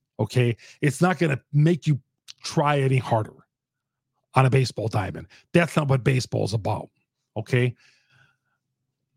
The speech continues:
The Brewers weren't playing a haphazard offensive baseball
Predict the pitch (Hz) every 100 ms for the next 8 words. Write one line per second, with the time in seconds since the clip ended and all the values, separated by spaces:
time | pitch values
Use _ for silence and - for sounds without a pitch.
0 | _ _ _ _ _ _ 147 143 190 220
1 | 190 135 170 190 143 - _ _ _ _
2 | _ _ _ _ _ _ - - 160 165
3 | 160 151 101 _ _ _ _ _ _ _
4 | - 139 135 - 175 160 - 156 143 147
5 | 139 - 147 139 151 139 131 113 135 -
6 | 113 101